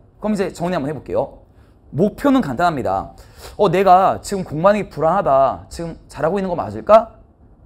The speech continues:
목표가 수능에 가 있어서 그래요. 무조건 다음 달로 가 있어야 됩니다. 다음 달로 가 있으면 딱 이렇게 들어가 있죠. "나 한 달에 한 문제만 더 맞추겠다."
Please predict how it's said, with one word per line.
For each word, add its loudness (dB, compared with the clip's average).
목표가 0
수능에 -4
가 2
있어서 -12
그래요. -16
무조건 2
다음 2
달로 2
가 -8
있어야 -4
됩니다. -8
다음 6
달로 6
가 -2
있으면 -2
딱 4
이렇게 -6
들어가 2
있죠. -8
"나 4
한 0
달에 8
한 -2
문제만 0
더 -14
맞추겠다." -8